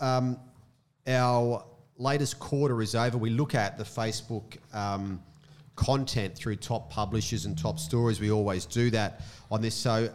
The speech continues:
the, uh, Facebook quarter three results are in for twenty twenty-two. So what have people been looking at on Facebook? The top publishers remain mostly the same, uh, from the last quarter. Daily Mail, again,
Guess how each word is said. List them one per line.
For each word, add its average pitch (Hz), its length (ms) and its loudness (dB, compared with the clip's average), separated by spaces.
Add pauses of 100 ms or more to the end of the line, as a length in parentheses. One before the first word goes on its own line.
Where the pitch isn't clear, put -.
(120)
the, 113 340 0
uh, 110 280 0
Facebook 143 520 0
quarter 131 300 2
three 127 640 0 (400)
results 113 440 2
are 110 120 2
in 110 120 2
for 107 240 -2
twenty 107 580 -2
twenty-two. 104 580 0
So 123 120 0
what 110 220 0
have 135 140 -2
people 107 220 0
been 98 140 -4
looking 107 240 -4
at 98 80 0
on 87 120 -4
Facebook? 107 540 0 (380)
The - 80 -4
top 143 300 2
publishers 127 540 0
remain 113 460 2
mostly 120 340 2
the 104 100 -2
same, 131 480 -2 (340)
uh, 98 280 -6
from 110 420 0
the 104 80 0
last 104 300 0
quarter. 120 240 0
Daily 107 400 2
Mail, 107 420 2
again, 117 560 0